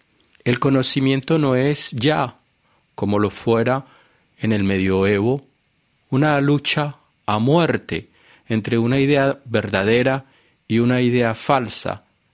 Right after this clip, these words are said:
y detrás de una idea verdadera o de la concepción de una idea verdadera y de una idea falsa se establecía una ideología y se armaban guerras. No, ahora,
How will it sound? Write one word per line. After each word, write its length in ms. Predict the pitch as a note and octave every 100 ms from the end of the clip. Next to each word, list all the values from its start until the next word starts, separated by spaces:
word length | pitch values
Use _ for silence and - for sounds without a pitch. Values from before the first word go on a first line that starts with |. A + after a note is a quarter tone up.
| _ _ -
y 100 | C#3+
detrás 680 | C3+ C3 C#3+ D3+ D#3 - - -
de 140 | A2+
una 180 | B2+ C3
idea 220 | C3+ C#3
verdadera 680 | C#3 B2 A2+ A2+ A#2 A#2 B2+ -
o 120 | A2+
de 100 | G#2+
la 160 | G2
concepción 840 | - E3 D#3 - B2+ - - D#3 B2
de 100 | A2
una 140 | A2+
idea 200 | A#2+ B2
verdadera 680 | A#2+ G#2+ G#2+ G#2+ A2 A#2 - - - - _ -
y 60 |
de 120 | G#2+ G#2+
una 260 | A2 A#2
idea 340 | B2 A#2+ A#2 A2+
falsa 580 | - A2+ A2 - B2 - - _
se 180 | - -
establecía 800 | G#2+ - A2 G2+ G2 - A2+ - _ -
una 400 | C3 C3 B2 -
ideología 840 | A#2 A2+ G2+ G2 - D3+ C3 G2 G2 _ - - _
y 120 | A2+
se 200 | G2+ -
armaban 680 | F#2 G2 G#2+ G#2 A2 A#2 - _ -
guerras. 760 | A#2 C3+ C3 - - - - - _ _ _ -
No, 300 | D#3 C3 - _ _ _ - -
ahora, 580 | A2+ A#2+ D3+ E3 F3